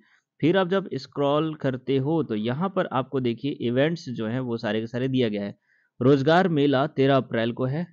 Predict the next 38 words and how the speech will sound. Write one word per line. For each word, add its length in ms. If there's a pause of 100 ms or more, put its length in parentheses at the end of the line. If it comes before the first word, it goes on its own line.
साढ़े 280
दस 200
बजे। 240 (420)
मध्य 320
प्रदेश 340
का 140
सीएम 300
इवेंट 340
का 220
प्रोग्राम 500
यहाँ 120
पे 100
सबका 340
दिया 220
गया 120
है, 80
कहाँ 260
कहाँ 160
पे 120
कौन 240
कौन 120
से 120
इवेंट 320
है। 140 (400)
तो 40
हमारा 360
तेरह 280
अप्रैल 280
को 120
है 80
तो 100
इसलिए 240
हम 120
इस 80
पे 120
क्लिक 340
करते 280
हैं। 180